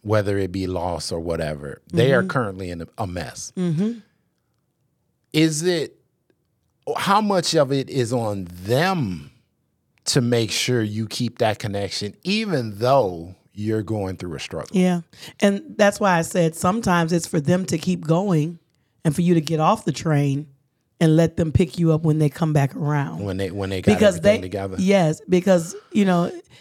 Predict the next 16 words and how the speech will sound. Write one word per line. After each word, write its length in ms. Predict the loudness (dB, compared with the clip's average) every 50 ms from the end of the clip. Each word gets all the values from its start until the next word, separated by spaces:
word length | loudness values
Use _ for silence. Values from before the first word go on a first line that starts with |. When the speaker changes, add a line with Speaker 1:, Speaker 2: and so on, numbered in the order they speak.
| _ _ _ _ _
Speaker 2:
the, 140 | -2 -2 -2 -4 _ _ -6 -4 -4 -4 -6 -8 -10 -12 _ _ _ _ _ _ _ _ _
even 220 | 4 4 6 4 2
as 140 | 2 2 2
we 120 | 2 2
talk 280 | 2 2 2 2 2 2
about 280 | 2 2 2 2 2 0
these 200 | 0 -2 0 0
things, 200 | -2 -2 0 2
one 120 | 2 2
of 80 | 2 2
the 60 | 2
things 120 | 0 2
that 120 | 2 2 4
I 100 | 4 2
hate 260 | 2 2 2 2 0
about, 420 | 0 0 2 2 2 2 0 -2